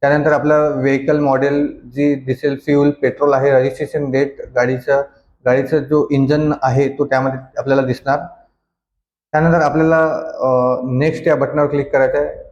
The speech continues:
यामध्ये गाडीचा जो ओनर फर्स्ट नेम आहे त्यामध्ये तो फिलअप करायचा आहे. त्याच्यात सेकंड नेम,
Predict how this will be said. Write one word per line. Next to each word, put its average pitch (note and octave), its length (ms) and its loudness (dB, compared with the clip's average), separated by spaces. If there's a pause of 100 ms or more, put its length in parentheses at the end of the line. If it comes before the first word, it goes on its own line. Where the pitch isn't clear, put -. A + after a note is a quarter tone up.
(240)
यामध्ये E3+ 500 2 (280)
गाडीचा C3 380 0
जो E3+ 240 0
ओनर C#3+ 300 0
फर्स्ट D3 360 -2
नेम D3+ 200 0
आहे C3 80 0
त्यामध्ये C3+ 380 -2
तो C#3 340 -2
फिलअप B2+ 300 0
करायचा B2+ 380 0
आहे. B2+ 100 -2 (1080)
त्याच्यात D#3 300 -2
सेकंड D#3 500 0
नेम, D3+ 280 0